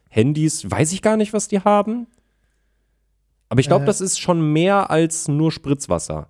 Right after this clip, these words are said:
Speaker 2: Also die sind wasserfest.
Speaker 1: Ja.
Speaker 2: Die sind wirklich einfach, can even be used underwater. Nicht,
Speaker 1: Ja,
Speaker 2: nicht
Speaker 1: okay.
Speaker 2: für immer,
Speaker 1: Ja.
Speaker 2: aber wasserfest.
Speaker 1: Okay.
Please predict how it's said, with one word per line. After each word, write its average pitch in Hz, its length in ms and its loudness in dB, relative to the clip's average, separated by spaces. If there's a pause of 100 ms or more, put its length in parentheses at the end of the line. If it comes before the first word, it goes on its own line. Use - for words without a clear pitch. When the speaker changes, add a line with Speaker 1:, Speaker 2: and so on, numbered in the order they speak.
Speaker 2:
Also 135 180 -6
die 143 120 -6
sind 170 200 -6
wasserfest. 117 480 -6 (240)
Speaker 1:
Ja. 98 340 2
Speaker 2:
Die 135 60 -4
sind 147 140 0
wirklich 139 200 0
einfach, 120 280 -4 (480)
can 147 200 -6
even 170 220 -4
be 135 60 0
used 127 260 -2
underwater. 104 540 -6 (320)
Nicht, 143 140 2
Speaker 1:
Ja, 85 120 0 (260)
Speaker 2:
nicht 156 340 -2
Speaker 1:
okay. 85 100 -2
Speaker 2:
für 175 120 0
immer, 247 420 2 (100)
Speaker 1:
Ja. 107 480 0 (240)
Speaker 2:
aber 151 260 2
wasserfest. 92 460 -10
Speaker 1:
Okay. 87 360 -2